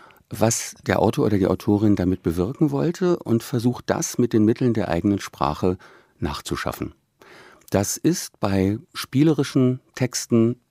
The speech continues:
schon etwas, wo man einfach ein bisschen origineller werden muss im Deutschen, also wo man einfach nicht jedem Satz genau ansehen kann, <laughs> wie er im Französischen geheißen hat. Das sollte man eigentlich nie können. Und dementsprechend könnte man auf die Idee, Nachdichten kommen, aber ich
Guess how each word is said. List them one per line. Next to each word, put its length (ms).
schon 260
etwas, 540
wo 460
man 180
einfach 320
ein 80
bisschen 680
origineller 680
werden 340
muss 200
im 140
Deutschen, 400
also 180
wo 80
man 140
einfach 320
nicht 320
jedem 260
Satz 280
genau 280
ansehen 480
kann, 260
<laughs> 120
wie 60
er 60
im 80
Französischen 520
geheißen 360
hat. 100
Das 100
sollte 240
man 160
eigentlich 280
nie 140
können. 300
Und 460
dementsprechend 640
könnte 300
man 100
auf 140
die 120
Idee, 220
Nachdichten 580
kommen, 320
aber 240
ich 140